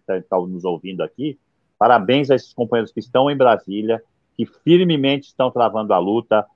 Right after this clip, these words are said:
Nós estamos na luta também, além do, do P L cinco nove um contra a privatização do Correio, nós estamos na luta também contra a pec trinta e dois, né, e contra a pec vinte e três,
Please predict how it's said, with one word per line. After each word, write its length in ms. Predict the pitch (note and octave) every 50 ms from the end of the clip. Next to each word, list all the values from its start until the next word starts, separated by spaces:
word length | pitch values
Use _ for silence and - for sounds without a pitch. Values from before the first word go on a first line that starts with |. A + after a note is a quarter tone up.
| _ _ _ _
Nós 180 | F#2 G#2 A2+ A2+
estamos 400 | A2 - - C3+ C3+ C#3 C#3 B2+
na 160 | C#3 C3 B2
luta 540 | A#2 A#2+ A#2+ A#2 G2 - - F#2+ E2+ - - _ _ _ _ _ _ _
também, 680 | - C#3+ D#3 D3+ B2+ B2+ B2+ B2+ A#2+ A2 G2 F2 D#2+ _ _ _ _ _ _ _ _ _ _ _ _
além 320 | G#2 A2+ A#2 B2+ E3 F3+
do, 160 | E3 D#3 - _ _ _ _
do 120 | - A2+ -
P 120 | - A#2
L 200 | A2+ A2 G#2+ G2+
cinco 320 | - _ A#2+ A2+ G2+ -
nove 320 | G#2 G2+ G2 F2 F2 F#2 G#2
um 180 | A#2+ C#3 C3
contra 340 | A2+ - _ G2+ G2 F2+ G2+
a 40 | F2+
privatização 560 | - F#2 F2+ F2+ F2 - - F2+ F2 F#2 F2+
do 40 | E2+
Correio, 440 | _ F2+ F2 F#2 A2+ C3 B2+ G#2+ - _ _ _ _ _
nós 140 | - F#2+ G#2
estamos 320 | G#2 - - C3 C3 C3 A#2
na 100 | C#3 A#2+
luta 280 | A#2+ B2 A#2 - A2+
também 260 | - - A2 A2+ A#2 A2
contra 300 | - C3 C3+ C3+ - C3+
a 40 | -
pec 360 | - - C#3 D3 - - C3
trinta 320 | - - A#2+ A#2+ A2 -
e 80 | A2 G2
dois, 540 | E2 F#2+ G2 G#2+ B2 B2+ C#3 - _ _ _ _ _ _ _ _ _ _ _ _ _ _ _ _ _ _ _ _ _ _ _
né, 240 | - F#2+ A2 B2 - -
e 100 | B2+ A#2+
contra 360 | - - C#3+ D3+ B2+ - C#3+
a 20 |
pec 340 | C#3 - F#3 G#3 - - C#3
vinte 280 | A2 C3 D3+ C#3+ - -
e 40 |
três, 680 | - _ B2+ A#2 B2+ C3+ B2+ G#2+ F2+ - _ _ _ _